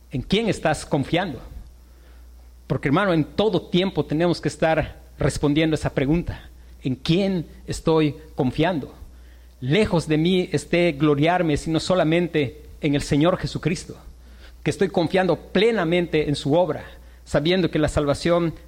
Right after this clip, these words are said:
es solamente por la obra del Señor Jesucristo, un regalo de gracia.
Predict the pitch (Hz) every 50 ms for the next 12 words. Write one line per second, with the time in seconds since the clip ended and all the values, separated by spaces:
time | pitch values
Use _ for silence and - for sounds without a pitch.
0 | - - - 160 147 - - - - - - - 196 208 175 156 156 170 175 165
1 | - 151 147 135 123 - - - - - - - - - - - - - - -
2 | - 151 135 143 143 143 160 190 196 165 170 147 139 139 139 123 - 156 147 156
3 | 165 165 - 151 123 127 123 - 151 156 156 147 147 170 - - 160 147 147 165
4 | 175 185 175 160 147 143 - - - - 139 151 120 151 165 202 196 - - 120
5 | 98 - -